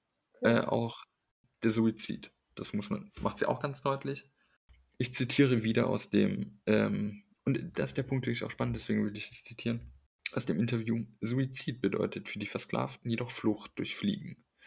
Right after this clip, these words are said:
Speaker 2: wenn sie einzeln und auch gemeinsam Hand in Hand über Bord sprangen. Es bedeutete für sie, nach Afrika zurückzufliegen, als lebende Person und integrale Seele zu den Freunden und Vorfahren zurückzukehren.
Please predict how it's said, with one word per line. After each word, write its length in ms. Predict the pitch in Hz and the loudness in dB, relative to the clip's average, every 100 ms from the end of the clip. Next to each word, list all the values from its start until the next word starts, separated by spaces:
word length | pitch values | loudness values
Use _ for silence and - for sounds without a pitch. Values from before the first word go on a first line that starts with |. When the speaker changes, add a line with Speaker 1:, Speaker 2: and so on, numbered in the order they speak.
| - - | -20 -2
Speaker 2:
wenn 120 | 98 | 0
sie 120 | 202 - | 2 0
einzeln 500 | - 135 - 147 139 | 0 0 -2 -2 -2
und 140 | - | -4
auch 140 | 151 | -4
gemeinsam 600 | - 110 113 113 113 107 | -2 -2 -2 -2 -4 -2
Hand 200 | 131 135 | -4 -4
in 140 | - 104 | -8 -4
Hand 220 | 104 104 | -4 -4
über 200 | 110 110 | -4 -2
Bord 260 | - - - | -2 -4 -8
sprangen. 400 | - - 202 - _ _ _ - - | -8 -8 -8 -16 _ _ _ -20 -16
Es 120 | - - | -12 -2
bedeutete 540 | 123 - - 147 131 | 2 2 0 -6 -10
für 200 | - 131 | -6 -6
sie, 240 | 120 123 123 | -2 -4 -4
nach 160 | 131 135 | -6 -4
Afrika 440 | - - - - | -6 -6 -6 -8
zurückzufliegen, 840 | - - - - - 117 - 120 - - | -6 -8 -8 -14 -10 -10 -12 -16 -14 -14
als 220 | 120 - | -10 0
lebende 280 | 110 117 120 | 2 2 0
Person 460 | 113 110 110 107 | -2 -2 -2 -2
und 200 | - - | -4 -8
integrale 600 | - 143 131 - 107 104 | -6 -2 -2 0 0 0
Seele 340 | 101 107 107 104 | 0 0 0 -4
zu 180 | - 110 | -6 -6
den 100 | 104 | -6
Freunden 520 | - 113 120 - 113 | -2 -2 -2 -6 -6
und 120 | 104 | -4
Vorfahren 480 | 98 101 - 101 101 | -2 -2 -2 -2 -2
zurückzukehren. 640 | 107 104 - - - - | -2 -4 -8 -12 -12 -12